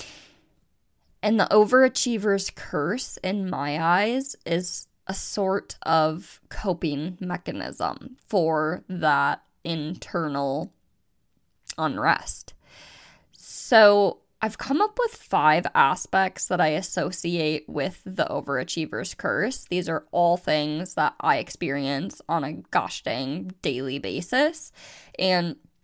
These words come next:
my hope with this episode is, like I said, maybe you know that you're an overachiever, maybe you don't. If you know that you are, like, I just want this to be the permission slip that it's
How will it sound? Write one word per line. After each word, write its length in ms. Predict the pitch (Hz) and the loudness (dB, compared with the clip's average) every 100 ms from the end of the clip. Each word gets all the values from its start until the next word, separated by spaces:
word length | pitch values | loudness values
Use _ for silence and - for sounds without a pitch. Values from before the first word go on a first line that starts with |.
| _ _ | _ _
my 200 | 240 247 | 4 4
hope 440 | 247 - 302 370 330 | 4 6 8 8 2
with 240 | 247 233 | 0 0
this 220 | 214 226 | -2 0
episode 720 | 190 180 185 190 170 160 196 185 _ _ _ _ _ _ _ _ _ - - _ | -2 -2 0 2 4 2 -4 -12 _ _ _ _ _ _ _ _ _ -14 -14 _
is, 160 | 226 208 | 2 4
like 160 | 208 | 4
I 40 | 214 | 2
said, 300 | 262 240 - | 6 6 6
maybe 240 | 190 202 | 2 2
you 140 | 254 247 | 4 4
know 380 | 202 180 170 | 2 2 2
that 160 | 190 170 | 4 2
you're 180 | 185 214 | 2 0
an 80 | 214 | 2
overachiever, 840 | 214 220 226 - 233 220 226 240 247 - - - | 2 0 0 -2 -2 2 4 2 -2 -20 -20 -6
maybe 240 | 196 196 | -2 0
you 360 | 226 247 220 175 _ | 2 0 0 -6 _
don't. 480 | 190 156 175 277 - _ - | 2 2 2 2 0 _ -6
If 100 | 214 | -2
you 160 | 226 | 0
know 400 | 220 214 185 165 | 2 0 0 0
that 180 | 190 240 | 2 0
you 140 | 254 277 | 2 4
are, 460 | 277 269 277 285 - | 6 8 6 4 0
like, 260 | 226 220 _ - | -4 -4 _ -2
I 100 | 214 | 0
just 180 | 240 - | 0 0
want 180 | 269 254 | 0 0
this 180 | 254 | -2
to 80 | - | -2
be 120 | 247 | -2
the 80 | 233 | -2
permission 560 | 220 202 196 190 233 240 | -2 -4 -4 -2 0 0
slip 360 | - 277 277 | 2 2 2
that 160 | - 220 | 0 0
it's 280 | 214 - | -2 -4